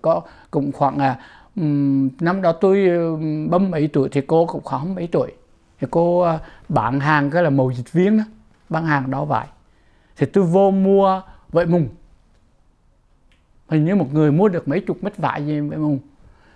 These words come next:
Thì không biết có cô, có bồ hay sao, không biết cô đó quá trời. Mà cô lấy có hai chục mét, hai chục tiền, hai chục mét à. Tôi ôm, ôm về, tôi nói, "Ủa, sao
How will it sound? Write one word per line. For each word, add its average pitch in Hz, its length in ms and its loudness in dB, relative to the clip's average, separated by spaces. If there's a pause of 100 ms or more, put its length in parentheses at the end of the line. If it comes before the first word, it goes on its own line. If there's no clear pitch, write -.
Thì 131 120 0
không 180 160 4
biết 175 160 0
có 170 160 -4
cô, 190 320 2
có 202 180 -2
bồ 160 300 2
hay 180 100 -2
sao, 190 140 -4
không 196 120 -6
biết 190 100 -8
cô 240 120 -6
đó 196 200 4 (240)
quá 262 220 2
trời. 160 240 2 (420)
Mà 165 140 -2
cô 226 100 2
lấy 233 140 2
có 220 140 -6
hai 226 160 -2
chục 196 180 -10
mét, 226 200 -2
hai 202 240 -4
chục 220 240 -10
tiền, 190 220 -4
hai 190 140 -6
chục 214 140 -12
mét 240 180 -2
à. 147 160 -6 (1080)
Tôi 214 260 4 (1200)
ôm, 208 640 4
ôm 208 340 4
về, 165 380 2 (400)
tôi 208 140 -8
nói, 190 220 -8
"Ủa, 95 80 -14
sao - 180 -20